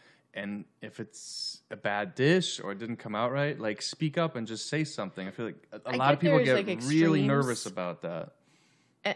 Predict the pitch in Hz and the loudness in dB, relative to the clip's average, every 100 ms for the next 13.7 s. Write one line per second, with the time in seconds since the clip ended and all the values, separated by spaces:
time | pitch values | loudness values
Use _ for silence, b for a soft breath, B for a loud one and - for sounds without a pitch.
0 | - 220 262 262 226 190 185 190 202 196 | -2 -4 -6 -2 -2 -2 -4 -4 -4 -4
1 | 180 - 185 180 180 - 175 160 151 151 | -6 -4 -2 -2 -6 -6 -2 0 -2 -2
2 | 156 147 - 160 151 147 143 - - 135 | -6 -6 -4 -4 -4 -6 -10 -12 -10 -8
3 | 123 - - 127 - - - - - b | -8 -10 -14 -14 -16 -18 -18 -20 -20 b
4 | b b b - 214 233 214 190 190 185 | b b b -10 -6 -4 -2 -4 -6 -6
5 | 185 233 262 - - 165 151 170 175 - | -4 -4 -6 -10 -6 -2 0 0 -2 -12
6 | _ _ 160 156 147 156 160 147 143 131 | _ _ -4 -4 -6 -6 -8 -6 -8 -8
7 | - 127 165 - - _ 151 147 135 - | -10 -8 -8 -8 -18 _ -6 -6 -8 -10
8 | 127 - - - - - _ _ 123 95 | -12 -16 -18 -18 -20 -20 _ _ -2 -2
9 | - 160 156 90 - 90 190 196 190 196 | -2 0 0 0 -4 -4 0 2 2 0
10 | 185 190 185 - 196 202 202 196 156 160 | 2 0 -2 -2 0 2 2 0 0 2
11 | 160 - - - b b 175 160 - - | 0 -2 -10 -18 b b 2 2 -2 -14
12 | b b - 175 170 165 - 160 151 147 | b b 0 2 2 -2 0 0 0 -2
13 | 151 B B 147 151 151 - | -6 B B 0 2 2 -2